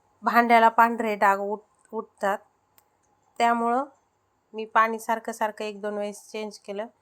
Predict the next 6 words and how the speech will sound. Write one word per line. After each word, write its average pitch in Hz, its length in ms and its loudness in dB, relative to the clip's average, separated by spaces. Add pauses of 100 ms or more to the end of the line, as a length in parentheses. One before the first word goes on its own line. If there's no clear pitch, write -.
(400)
आणि 220 240 -4
आपल्याला 226 440 -2
भांडे 220 600 -4 (120)
घासत 208 560 -8
असताना 208 680 -6 (280)
कंपल्सरी 233 760 -8